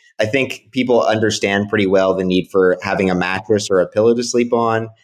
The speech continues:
They understand that they sleep in a dark environment better, but they don't really know why. And so we're, we love being a part of that education change as well. All specialists will recommend sleeping in a cold, dark environment. But the reason why is because it's actually darkness that triggers your melatonin production.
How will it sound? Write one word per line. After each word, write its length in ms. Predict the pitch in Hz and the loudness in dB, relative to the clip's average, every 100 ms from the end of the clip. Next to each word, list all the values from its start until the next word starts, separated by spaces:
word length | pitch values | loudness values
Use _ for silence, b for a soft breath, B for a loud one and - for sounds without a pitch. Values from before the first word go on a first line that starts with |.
| b | b
They 80 | 127 | 0
understand 460 | 147 127 - 104 110 | 2 0 0 0 0
that 100 | 110 | 2
they 320 | 110 101 95 | 2 2 -2
sleep 280 | - - 113 | -6 -2 0
in 60 | 107 | 0
a 60 | |
dark 280 | 95 95 98 | 0 0 0
environment 720 | 104 90 92 92 95 92 90 | -2 -2 0 0 0 0 -2
better, 300 | 87 90 117 | -2 0 0
but 160 | 139 107 | 0 0
they 100 | 98 | 0
don't 240 | 104 104 | 0 -2
really 200 | 98 101 | 0 0
know 160 | 98 95 | 2 2
why. 340 | 87 87 87 | 2 2 2
And 200 | 123 139 | 0 -2
so 140 | 127 104 | 0 2
we're, 300 | 98 98 92 - - | 2 2 -2 -10 -8
we 160 | 101 98 | -4 0
love 260 | 104 101 | 2 2
being 160 | 110 104 | 0 0
a 60 | |
part 240 | 92 98 98 | 0 0 0
of 80 | 90 | 2
that 180 | 92 - | 0 0
education 560 | 90 92 90 90 - 95 | -4 -2 -2 -2 -4 -6
change 300 | 98 98 92 | -2 -2 -4
as 140 | 78 | -4
well. 440 | 85 90 120 151 _ _ | -2 2 0 -2 _ _
All 140 | 110 104 | -2 0
specialists 500 | - 92 - 92 95 | 0 0 0 -4 0
will 80 | |
recommend 400 | 90 87 90 90 | 0 2 -2 -2
sleeping 340 | - 90 87 90 | -2 -2 0 -2
in 80 | 87 | -2
a 60 | |
cold, 300 | - - 90 | -6 -4 -2
dark 240 | 90 87 87 | 0 -2 -4
environment. 600 | 82 85 85 87 85 85 | -6 -2 0 -2 -4 -6
But 120 | 85 _ _ _ - | -8 _ _ _ -4
the 100 | 110 | 0
reason 360 | 117 120 110 | 2 0 0
why 280 | 98 104 101 | 0 0 2
is 180 | 98 90 | 2 0
because 380 | 95 101 92 - _ _ | -6 -2 -4 -4 _ _
it's 160 | 107 107 | -6 -2
actually 400 | 107 113 - 104 | -2 -2 -2 -2
darkness 480 | 82 95 95 95 90 | 0 0 0 -4 -2
that 160 | 90 | -2
triggers 360 | - 95 90 90 | -2 -2 0 0
your 100 | 92 | 0
melatonin 580 | 87 87 85 87 90 90 | 2 0 0 -2 -2 -2
production. 580 | 95 85 - 82 80 | -2 0 -2 -6 -8